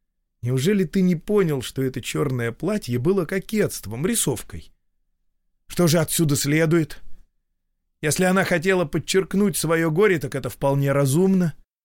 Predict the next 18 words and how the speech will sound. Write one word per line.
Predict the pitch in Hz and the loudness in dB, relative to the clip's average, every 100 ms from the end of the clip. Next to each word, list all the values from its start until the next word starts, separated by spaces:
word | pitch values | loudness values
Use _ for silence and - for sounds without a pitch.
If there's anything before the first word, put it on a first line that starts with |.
| _ _ _ _ _ _ _ _ | _ _ _ _ _ _ _ _
Печатай | 160 147 214 220 214 214 | -4 0 2 2 2 -2
своё | - 175 180 185 | 0 0 2 2
горе | 151 156 196 180 | 2 2 2 0
курсивом, | - 170 - 185 208 180 160 143 | -2 -4 -4 -2 0 2 2 2
иначе | 147 156 - | 0 -2 -2
его | 151 143 | 0 2
не | 160 160 | 2 2
заметят». | 147 151 165 180 - 113 - - - - _ _ _ _ _ _ _ _ _ _ _ _ _ _ _ _ - - - | 0 2 2 2 0 -6 -8 -14 -16 -20 _ _ _ _ _ _ _ _ _ _ _ _ _ _ _ _ -20 -14 -6
Дальше. | 139 156 139 - 131 104 - | -2 0 -2 -2 -4 -6 -10
Сбегал | 107 120 175 156 147 | -8 -4 -2 0 0
я | 139 | 0
в | 135 | -2
Комитетскую, | 147 143 139 190 - 165 143 | -4 -4 -2 -2 -2 -2 -2
пообедал, | 117 120 123 165 147 127 - - _ _ _ _ _ | 0 -2 0 0 0 -2 -4 -16 _ _ _ _ _
потом | - 180 170 | -8 -4 -2
посидел | 160 - 151 143 | -2 -2 0 0
в | - | -2
читальне, | 147 143 185 180 160 127 | -4 0 0 2 0 -2